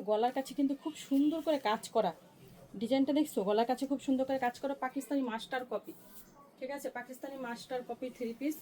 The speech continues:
কাপড়ের কোয়ালিটি নিয়ে কিচ্ছু বলার নেই, কিচ্ছু বলার নেই, শুধু নিবে আর পরবে। ব্যাক সাইড, সামনের সাইড একদম সেম, কাপড় নিয়ে কিছু বলার নেই, এগুলো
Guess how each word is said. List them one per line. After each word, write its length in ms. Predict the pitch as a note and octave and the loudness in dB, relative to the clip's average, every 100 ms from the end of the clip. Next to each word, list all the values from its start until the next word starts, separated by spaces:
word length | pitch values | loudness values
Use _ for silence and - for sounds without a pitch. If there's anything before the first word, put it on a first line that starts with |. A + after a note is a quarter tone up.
| - - - - - - - - - - - | -14 -20 -20 -20 -20 -20 -20 -20 -20 -16 -6
কাপড়ের 340 | A#3 B3+ C4 B3+ | -4 -2 -4 -2
কোয়ালিটি 280 | G#3+ A#3 C4 | -2 -2 -4
নিয়ে 120 | C4 C#4 | -4 -4
কিচ্ছু 240 | C#4+ - B3+ | -4 -6 -4
বলার 200 | A3+ A#3+ B3 | -2 -2 0
নেই, 100 | D#4 E4+ - - - - - - - - - - - D#3+ D#3 - - | -2 -4 -14 -20 -20 -20 -20 -20 -20 -20 -20 -20 -20 -20 -16 -16 -14
কিচ্ছু 260 | B3+ - B3+ | -14 -8 -6
বলার 200 | G#3+ G#3 G3 | -4 -6 -6
নেই, 100 | F3 - - - - - - - - - - - - - - | -10 -16 -20 -20 -20 -20 -20 -20 -20 -20 -20 -20 -20 -20 -16
শুধু 220 | A#3+ A#3 B3 | -10 -6 -4
নিবে 220 | C4 F4 A4 - - - - - | -2 -2 -4 -10 -20 -20 -20 -20
আর 80 | G3 - | -20 -12
পরবে। 260 | F#3+ E3 - - - - - - - - - - - - F3 E3 E3 - - - | -10 -10 -14 -20 -20 -20 -20 -20 -20 -20 -20 -20 -20 -20 -20 -18 -20 -20 -20 -8
ব্যাক 160 | G3+ G#3+ - | -8 -6 -4
সাইড, 140 | B3+ B3 | -4 -2
সামনের 260 | A3+ A#3 A#3 | -6 -6 -4
সাইড 140 | B3 A3+ | -6 -6
একদম 180 | G#3+ A#3 - | -8 -10 -8
সেম, 220 | A3 A#3+ - - - - - | -8 -8 -12 -20 -20 -20 -8
কাপড় 300 | B3 C4+ E4+ D#4+ | -6 -6 -2 0
নিয়ে 120 | B3+ G#3+ | 0 -2
কিছু 140 | F#3+ E3+ | -10 -10
বলার 200 | E3+ E3 D#3+ | -8 -8 -10
নেই, 100 | D#3 - - - - - - - - - - | -12 -18 -20 -20 -20 -20 -20 -20 -20 -20 -18
এগুলো 200 | G3+ | -12